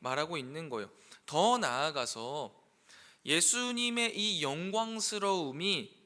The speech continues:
누구에게까지 연결되어야 되는 거예요? 제자들에게도 연결이 되어야 하는 겁니다. 제자들도 인생을 살아가면서 그 동일한 영광이 나에게 주어졌다라는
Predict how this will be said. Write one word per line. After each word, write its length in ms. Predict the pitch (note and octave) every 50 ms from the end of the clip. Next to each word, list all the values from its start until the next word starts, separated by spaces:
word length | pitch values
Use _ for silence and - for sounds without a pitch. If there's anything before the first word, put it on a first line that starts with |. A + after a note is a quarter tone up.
| _ _ _ _ _ _
누구에게까지 840 | - C#3+ E3 F#3 F#3+ A3 B3+ B3+ A#3 A#3+ A#3+ A#3 - G#3+ G#3 G3 F#3
연결되어야 560 | E3 D3+ D3+ D#3 E3+ E3 D#3+ D3+ D#3 D3+ C#3+
되는 300 | C#3 C#3 C3 B2+ B2+ A#2+
거예요? 360 | A2+ A2+ A#2 C#3 F#3 A#3+ C4 - _ _ _ _ _
제자들에게도 1160 | - - - C#3+ C#3 - - G#3+ A3+ A3+ A3+ A#3 A#3+ A3+ A3 A3 G#3+ G3+ G3+ F#3+ G3 C4 C4
연결이 400 | G#3 E3 E3 E3+ F#3 F#3 F#3 F3+
되어야 360 | - - D3 C3+ C#3+ D3+ D#3+ E3
하는 200 | E3+ E3+ E3 D3
겁니다. 420 | C3 A2+ A2 G#2 G#2 G2 F#2+ G#2+ _ _ - - - _ _
제자들도 960 | - - F#3+ F#3 A#3 A#3+ G#3+ A#3 A3+ G#3+ G3+ G#3 B3+ C4 A#3 - - - - - - -
인생을 560 | F3+ F#3 G#3 G#3+ G#3+ B3 A#3+ A#3+ A#3+ A#3 A3+
살아가면서 760 | - A#3 A#3 A#3+ A#3 A#3 G#3 G3+ F#3+ F#3+ F#3 F3+ F#3 - A3
그 200 | A3 - B3+ A#3 -
동일한 460 | - F#3 F#3+ G3+ A3 A3 A3 A3 G#3
영광이 340 | G#3 G3+ G3 G3 G3+ G3+ F#3+
나에게 460 | D#3 C#3+ C3+ C#3+ D#3 E3 G3+ G#3 G3+
주어졌다라는 920 | - - F#3 F#3 F#3 F#3 F#3 - - G3 F3+ E3 D#3 D#3 F3 F#3+ G3+ G3+